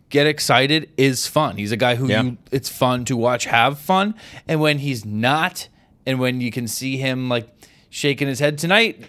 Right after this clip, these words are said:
Speaker 1: he
Speaker 2: Running back into the dugout. Like, if he, if he's
Speaker 1: Mm-hmm.
Speaker 2: really pissed off, he doesn't
Speaker 1: Mm-hmm.
Speaker 2: even touch first. He just, like, tails right into the dugout
Speaker 1: Mm-hmm.
Speaker 2: and goes to the clubhouse. And I'm like,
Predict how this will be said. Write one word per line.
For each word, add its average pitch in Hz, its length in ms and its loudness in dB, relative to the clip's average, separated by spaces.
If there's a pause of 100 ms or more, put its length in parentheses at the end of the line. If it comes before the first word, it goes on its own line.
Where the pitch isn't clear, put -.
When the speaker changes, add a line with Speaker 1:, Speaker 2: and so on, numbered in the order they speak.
(200)
Speaker 1:
he 143 300 0
Speaker 2:
Running 117 260 2
back 113 240 0
into 110 120 0
the 101 80 -2
dugout. 113 640 2
Like, 98 220 0
if 113 160 -2
he, 202 240 2
if 117 200 -4
he's 143 240 0
Speaker 1:
Mm-hmm. 147 80 -2
Speaker 2:
really 151 240 2
pissed - 360 0
off, 90 360 0
he 104 120 -6
doesn't 107 240 0
Speaker 1:
Mm-hmm. 113 60 0
Speaker 2:
even 104 180 -2
touch 90 260 -2
first. 85 320 -6
He 92 80 -4
just, 92 200 -6
like, 92 160 -4
tails 92 360 -4
right 92 220 -2
into 92 140 -4
the 90 60 -4
dugout 85 500 -2
Speaker 1:
Mm-hmm. 117 300 -6
Speaker 2:
and 101 120 -2
goes 98 220 2
to 101 60 -4
the 95 80 0
clubhouse. 87 520 -2
And 90 100 -6
I'm 87 80 -4
like, 90 200 -2